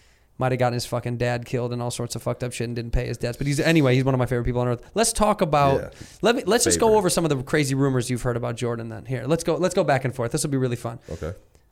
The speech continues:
Speaker 1: Uh, the flu game in ninety-six was apparently he was blacked out at, like, Atlantic City or whatever.
Speaker 2: Right.
Speaker 1: Right? So
Speaker 2: Yeah.
Speaker 1: he really didn't have the flu. He
Speaker 2: I
Speaker 1: had the,
Speaker 2: believe it.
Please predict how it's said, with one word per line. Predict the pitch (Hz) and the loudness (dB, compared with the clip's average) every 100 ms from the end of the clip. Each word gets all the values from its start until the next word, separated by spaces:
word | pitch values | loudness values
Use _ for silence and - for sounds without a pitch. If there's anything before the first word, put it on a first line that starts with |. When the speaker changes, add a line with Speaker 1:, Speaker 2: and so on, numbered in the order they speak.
| _ _ _ 143 | _ _ _ -4
Speaker 1:
Uh, | 135 - _ _ _ _ _ - | -4 -4 _ _ _ _ _ -4
the | 143 | -2
flu | - 170 185 | 0 2 4
game | 180 196 220 - - _ _ _ _ _ - _ - | 4 2 0 -4 -14 _ _ _ _ _ -20 _ -2
in | 135 | 2
ninety-six | 131 139 143 143 - | 2 2 2 0 -2
was | 120 | -4
apparently | 113 127 123 123 | 2 2 2 0
he | 123 | -2
was | 113 | -2
blacked | 127 120 120 | 0 -2 0
out | 123 | -2
at, | 117 | -2
like, | 113 | -4
Atlantic | 113 120 117 - | -4 -4 -4 -4
City | 120 117 | -4 -4
or | |
whatever. | 113 110 107 123 | -4 -6 -6 -6
Speaker 2:
Right. | 92 82 82 - | -4 -4 -6 -8
Speaker 1:
Right? | 113 117 - 120 | -6 -6 -8 -10
So | - 120 | -4 0
Speaker 2:
Yeah. | |
Speaker 1:
he | 135 | 2
really | 139 131 | 2 0
didn't | 123 117 | 0 -2
have | 117 | -4
the | 123 | -4
flu. | 123 | -2
He | |
Speaker 2:
I | 123 | 0
Speaker 1:
had | |
the, | 92 | 0
Speaker 2:
believe | 82 | -2
it. | 85 | -8